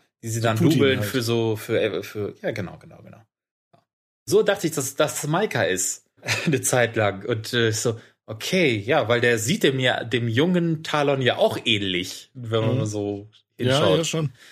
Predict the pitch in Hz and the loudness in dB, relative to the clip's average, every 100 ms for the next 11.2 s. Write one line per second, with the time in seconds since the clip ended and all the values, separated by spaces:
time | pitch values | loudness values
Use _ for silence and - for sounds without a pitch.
0 | - - 120 135 139 165 - 147 226 139 | -20 -10 0 0 2 -2 -2 2 4 4
1 | 117 127 139 120 143 151 147 143 139 135 | 0 -2 -2 0 0 -2 -2 -2 -2 0
2 | 139 127 208 147 104 - 113 113 110 110 | -2 0 0 0 0 -4 -4 -2 -2 -2
3 | 107 104 - _ - 110 123 135 - - | -4 -6 -12 _ -2 2 2 0 -4 -6
4 | - - 180 208 208 196 185 180 165 170 | -8 -2 0 0 0 0 -2 -2 -2 0
5 | 175 170 165 156 143 135 135 131 131 131 | 2 2 -2 -2 0 0 -2 -4 -6 -8
6 | - - 165 175 160 151 147 151 147 - | -14 -4 0 2 2 2 2 0 -4 -8
7 | _ _ - 147 156 139 131 131 135 139 | _ _ 0 2 4 2 2 0 -2 -6
8 | 113 123 - 143 107 92 - 107 107 104 | -4 -2 0 0 0 -2 0 0 0 0
9 | 107 104 110 113 101 90 95 92 90 87 | -2 0 0 0 -2 -8 -8 -6 -2 -2
10 | 117 123 - _ _ _ _ 107 104 101 | 0 -4 -6 _ _ _ _ -2 2 2
11 | 95 | 0